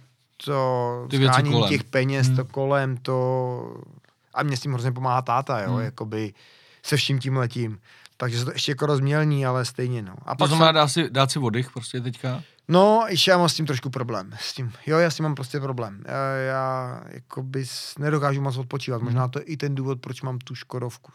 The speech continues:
Speaker 1: že jo.
Speaker 2: Hmm.
Speaker 1: Jo, takže do toho jsem si pořídil na jaře, než jsem teda, jsem se nudil, když už nezávodím,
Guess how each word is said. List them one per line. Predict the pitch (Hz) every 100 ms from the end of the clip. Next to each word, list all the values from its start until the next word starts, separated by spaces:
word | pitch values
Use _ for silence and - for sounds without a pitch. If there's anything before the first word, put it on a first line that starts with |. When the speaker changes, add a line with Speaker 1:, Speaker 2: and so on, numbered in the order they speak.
| _
Speaker 1:
že | -
jo. | 117 _ -
Speaker 2:
Hmm. | 113 127 131 139
Speaker 1:
Jo, | 113 117 _ _
takže | 117 110 113
do | 117
toho | 120 139
jsem | 123
si | 127
pořídil | 127 120 127 139 127 - -
na | 127
jaře, | 131 135 131
než | 131 123
jsem | 131
teda, | 131 135 131
jsem | 127
se | 135
nudil, | 147 131 135
když | 147 131
už | 131
nezávodím, | 135 127 123 123 123 139